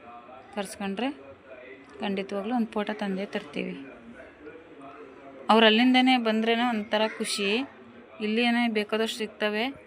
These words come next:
ಎಲ್ಲ ಕಡೆಗೆ ಸಿಗ್ತವೆ ಫೋಟೋ ಅಂಗಡಿಯಲ್ಲಿ. ನಮಗೆ ತರಕ ಇಷ್ಟ ಇಲ್ಲ, ಅಲ್ಲಿಂದನೇ ತರೋಣ ಅಂತ ಹೇಳ್ಬಿಟ್ಟು ಕಾಯ್ತಾ ಇದ್ದೀವಿ. ಇವಾಗ ಸದ್ಯಕ್ಕೆ ಈ ಚಿಕ್ಕದನ್ನೇ ಪೂಜೆ ಮಾಡ್ಕೊತ ಹೋಗ್ತಾ ಇದೀವಿ ನೋಡಿ. ಇಲ್ಲಿ ನಮ್ ತೆಂಗಿನ ಗಿಡ ಕೂಡ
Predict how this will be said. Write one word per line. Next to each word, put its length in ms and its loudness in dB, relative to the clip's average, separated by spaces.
ಎಲ್ಲ 240 -4
ಕಡೆಗೆ 280 -4
ಸಿಗ್ತವೆ 360 -8
ಫೋಟೋ 340 -4
ಅಂಗಡಿಯಲ್ಲಿ. 560 -4
ನಮಗೆ 360 -2
ತರಕ 380 -4
ಇಷ್ಟ 180 -6
ಇಲ್ಲ, 200 2
ಅಲ್ಲಿಂದನೇ 420 -2
ತರೋಣ 320 -2
ಅಂತ 180 -8
ಹೇಳ್ಬಿಟ್ಟು 360 -8
ಕಾಯ್ತಾ 400 -2
ಇದ್ದೀವಿ. 380 0
ಇವಾಗ 120 0
ಸದ್ಯಕ್ಕೆ 500 0
ಈ 20 0
ಚಿಕ್ಕದನ್ನೇ 540 -2
ಪೂಜೆ 360 -6
ಮಾಡ್ಕೊತ 480 -4
ಹೋಗ್ತಾ 360 -4
ಇದೀವಿ 280 -4
ನೋಡಿ. 540 -10
ಇಲ್ಲಿ 200 2
ನಮ್ 200 4
ತೆಂಗಿನ 300 -2
ಗಿಡ 100 -2
ಕೂಡ 100 -2